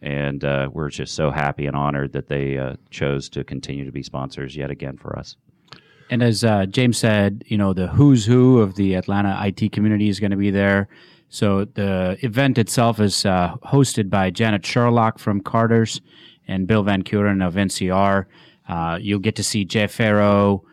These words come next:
Speaker 2: from, uh, the American Cancer Society, Dave Barnes from U P S,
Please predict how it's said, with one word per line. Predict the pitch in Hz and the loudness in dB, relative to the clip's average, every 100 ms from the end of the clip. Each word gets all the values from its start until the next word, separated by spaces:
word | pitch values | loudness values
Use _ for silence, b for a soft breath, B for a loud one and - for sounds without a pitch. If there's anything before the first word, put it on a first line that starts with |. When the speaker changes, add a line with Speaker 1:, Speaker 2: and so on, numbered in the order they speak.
| b b _ | b b _
Speaker 2:
from, | 101 95 | -4 -2
uh, | 95 92 90 | 0 -2 -4
the | 87 | -4
American | 98 98 95 98 | -2 -2 -4 -6
Cancer | 107 98 101 | -4 -4 -6
Society, | - - 98 98 98 95 | -6 -4 -2 0 0 -2
Dave | 90 110 101 85 | -2 -2 -2 -4
Barnes | 113 113 113 113 107 | 0 2 2 2 0
from | - 98 | -4 -4
U | 98 | -2
P | 101 104 | -2 -2
S, | 98 98 95 - | 0 0 -2 -4